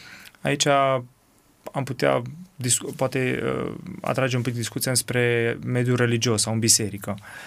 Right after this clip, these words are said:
Da, este o discuție foarte largă și foarte sensibilă asupra căror muzici sau căror stiluri muzicale se, uh, care stiluri muzicale se potrivesc în biserică și care nu. Um,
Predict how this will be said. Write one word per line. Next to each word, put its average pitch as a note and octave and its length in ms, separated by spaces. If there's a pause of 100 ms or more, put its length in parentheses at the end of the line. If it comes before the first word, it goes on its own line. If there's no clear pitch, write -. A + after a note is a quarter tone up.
(340)
Da, D3 220
este D#3+ 220
o B2+ 40
discuție B2 420
foarte C#3+ 540
largă A#2 360
și G#2+ 80
foarte B2 300
sensibilă G#2 760
asupra G#2 640 (260)
căror A#2+ 400 (360)
muzici B2 440
sau G2 460
căror A2+ 220
stiluri A#2+ 360
muzicale A2+ 420
se, A2 340
uh, A2 180 (320)
care B2 220
stiluri B2 280
muzicale A#2 400
se A2+ 120
potrivesc A2 460
în G#2+ 60
biserică G#2 400
și - 120
care A2 260
nu. C#3+ 280 (1000)
Um, A#2 680